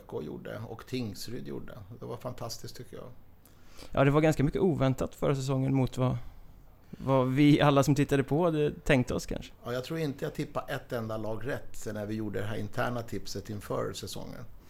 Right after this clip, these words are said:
Speaker 2: Får man fråga vilka du hade som
Speaker 1: Ja, det,
Speaker 2: seriesegrare?
Speaker 1: nej, det kommer jag inte ihåg. Det var alla fel i alla fall.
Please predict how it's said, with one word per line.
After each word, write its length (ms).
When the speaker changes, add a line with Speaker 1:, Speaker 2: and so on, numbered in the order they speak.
Speaker 2:
Får 120
man 140
fråga 260
vilka 240
du 60
hade 240
som 320
Speaker 1:
Ja, 60
det, 40
Speaker 2:
seriesegrare? 480
Speaker 1:
nej, 160
det 80
kommer 240
jag 100
inte 120
ihåg. 420
Det 60
var 120
alla 260
fel 300
i 40
alla 180
fall. 260